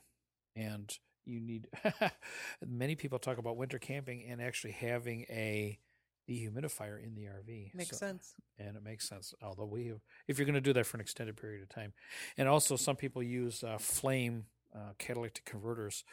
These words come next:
Speaker 1: which are propane-based heaters, which you can use interior without, uh, danger of using up the oxygen.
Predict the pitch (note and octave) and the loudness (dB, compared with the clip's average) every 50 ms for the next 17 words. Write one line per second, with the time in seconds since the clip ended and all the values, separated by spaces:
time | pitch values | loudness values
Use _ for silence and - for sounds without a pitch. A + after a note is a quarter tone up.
0 | - - - - - - - - _ _ - A#2 A2 - - - - A#2+ A2+ A2 | -20 -20 -20 -20 -20 -20 -20 -20 _ _ 0 0 0 0 0 0 4 6 6 8
1 | A2 A2 G#2+ - - - - C3+ D#3 - - - A#2 A2 G#2 G2+ G#2 G#2+ G#2 G#2 | 6 4 2 0 -2 4 6 6 6 6 0 -2 -2 -2 -2 -4 -2 0 0 0
2 | G2+ - - - - - - A#2+ A2 G2+ G2 G#2 G#2+ G#2+ - - A2 - - - | 2 0 0 0 0 -2 -2 -4 -4 -4 -4 -4 -4 -4 -4 -4 -4 -6 -6 -8
3 | - G#2 G2 G2+ G#2+ B2 D#3+ F#3 F#3+ F3 E3+ D3+ C3 - - - - B2 A#2 A2 | -6 -8 -8 -4 -2 0 2 4 4 4 4 4 2 0 -2 -2 -4 -4 -4 -4
4 | G#2+ - - A2+ G#2+ G2 F#2+ F#2+ F#2 G2 G#2+ B2 - _ _ _ _ _ _ _ | -4 -4 -4 -2 -4 -4 -4 -6 -8 -8 -10 -12 -16 _ _ _ _ _ _ _
5 | _ _ _ - G#2+ G#2 A2+ A2 A2 A2 - - A2 G#2 G2+ G#2 G2+ G#2 A2+ G#2+ | _ _ _ -8 -4 0 2 2 2 2 0 -2 -2 -2 -6 -8 -6 -4 -4 -4
6 | G#2+ G#2+ G2+ - G#2 G#2 G2+ G2+ G#2+ A2+ G#2+ G#2 G#2+ G2+ G#2+ G#2 G2+ F#2 - - | -2 -4 -4 -6 -6 -4 -6 -6 -8 -8 -6 -6 -4 -4 -4 -6 -8 -8 -6 -6
7 | G#2+ A#2 C3 B2+ - - G#2 G2 G2+ G#2+ A#2 | -4 -2 -2 -2 -4 -6 -6 -8 -10 -10 -12